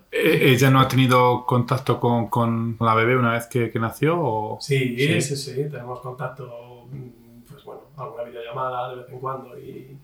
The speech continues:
Speaker 2: y tenemos un grupito de WhatsApp los cuatro, ella, su marido y nosotros dos, y,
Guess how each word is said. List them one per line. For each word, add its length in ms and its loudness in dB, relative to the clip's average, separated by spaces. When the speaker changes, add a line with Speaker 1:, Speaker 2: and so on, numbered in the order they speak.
Speaker 2:
y 180 -8
tenemos 300 -8
un 140 -8
grupito 420 -6
de 100 -6
WhatsApp 440 -8
los 360 -12
cuatro, 460 -4
ella, 280 -8
su 100 -14
marido 400 -8
y 40 -18
nosotros 400 -18
dos, 340 -12
y, 920 -4